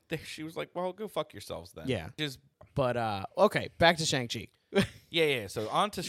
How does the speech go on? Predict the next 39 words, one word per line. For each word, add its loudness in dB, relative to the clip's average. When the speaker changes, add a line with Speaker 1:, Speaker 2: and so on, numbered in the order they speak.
Speaker 1:
Shang-Chi. -2
Speaker 2:
on 8
to 4
Shang-Chi. 4
Speaker 1:
Shang-Chi. -2
Speaker 2:
So, 4
w-, -6
the, 2
how 2
this, 0
basically 0
what 2
you -2
need 4
to 0
know 4
about 2
Shang-, -2
about 0
Shang-Chi -4
is 0
that -2
it's -4
Shang-Chi 0
and -4
the, 0
what, -4
the -10
Legend -2
of -6
the -6
Ten -4
Rings? -4
Speaker 1:
Correct. -6
Speaker 2:
And 4
the 0
Ten 2
Rings 0
are 2